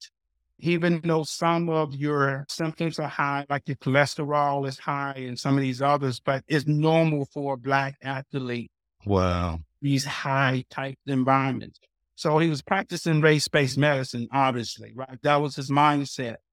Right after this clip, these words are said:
Speaker 1: And the algorithms that he used supported that, right? Because we built those types of algorithms and we know that mindset always seeps into the algorithm because we actually interview doctors to get the data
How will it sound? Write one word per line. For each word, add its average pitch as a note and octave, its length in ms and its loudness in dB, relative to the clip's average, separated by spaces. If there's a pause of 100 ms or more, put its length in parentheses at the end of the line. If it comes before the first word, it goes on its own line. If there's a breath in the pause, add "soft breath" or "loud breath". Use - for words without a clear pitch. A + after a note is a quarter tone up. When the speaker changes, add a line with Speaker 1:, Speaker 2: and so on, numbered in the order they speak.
(340)
Speaker 1:
And D#3 140 4
the C#3+ 100 4
algorithms D3+ 840 2
that C#3+ 240 0
he C3+ 100 -2
used D#3+ 580 2
supported E3+ 800 0
that, - 340 -12
right? D3 280 -4
Because D#3+ 320 -10
we F3+ 220 -10
built F3+ 460 6
those C3+ 340 0
types A#2+ 320 -10
of - 80 -20
algorithms C3+ 680 -8
and E3 160 2
we E3 80 -2
know G#3 260 0
that D3+ 180 0
mindset D3 800 0 (500)
always F3+ 520 6
seeps - 400 -2
into D3 640 2 (360)
the D3+ 160 2
algorithm D#3 720 2
because D3+ 400 0
we E3+ 460 -4
actually D#3+ 480 0
interview E3 640 4
doctors D#3 800 -2 (280)
to D3 80 0
get D3+ 300 2
the D3+ 140 2
data D#3+ 500 0